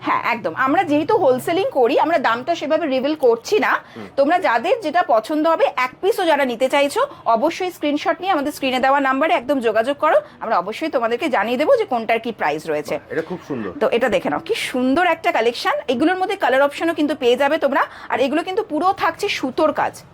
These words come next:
Speaker 1: পুরো একদম, আহ, থ্রেড ওয়ার্কে থাকছে, স্লিভসের মধ্যেও ওয়ার্ক থাকছে। আর কাপড়ের কোয়ালিটি just বলবো এই থাকছে কোয়ালিটি, ঠিক আছে? ভীষণ সুন্দর কালেকশন এগুলো, একদম পুজোর। এটা কিন্তু কটনের মধ্যে দেখে নাও,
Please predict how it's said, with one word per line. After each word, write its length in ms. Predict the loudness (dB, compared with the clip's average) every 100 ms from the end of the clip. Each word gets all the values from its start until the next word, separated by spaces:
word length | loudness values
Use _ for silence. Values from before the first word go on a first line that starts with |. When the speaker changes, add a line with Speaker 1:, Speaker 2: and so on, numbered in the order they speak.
| -10
Speaker 1:
পুরো 200 | 0 2
একদম, 360 | 2 0 -4
আহ, 480 | -4 -12 -20 -2 -2 0
থ্রেড 280 | -2 0 0
ওয়ার্কে 300 | 0 -2 -2
থাকছে, 340 | -2 -2 -8
স্লিভসের 460 | -6 -6 -4 -4 0
মধ্যেও 380 | -2 0 0
ওয়ার্ক 200 | 0 0 -2
থাকছে। 320 | -4 -2 -2 -2 -6 -6
আর 120 | -4 -2
কাপড়ের 460 | -2 -2 0 0 0
কোয়ালিটি 420 | 0 0 2 0
just 280 | 0 -2 -2
বলবো 220 | -2 -2 -2
এই 200 | -2 -2 -4
থাকছে 320 | -6 -6 -12
কোয়ালিটি, 500 | 0 0 0 -6 -16 -8
ঠিক 140 | -2 0
আছে? 240 | 0 -2 -4 -20 2
ভীষণ 400 | 2 4 4 4
সুন্দর 340 | 2 2 2 2
কালেকশন 380 | 2 0 0
এগুলো, 320 | 0 2 0 0 -6 -20 -8 -2
একদম 400 | -2 0 -2 0
পুজোর। 380 | -2 2 2 2
এটা 240 | -2 0 -2
কিন্তু 260 | 0 -2 2
কটনের 500 | 2 2 0 -4 0
মধ্যে 280 | 0 0 2
দেখে 220 | 0 2
নাও, 160 | 0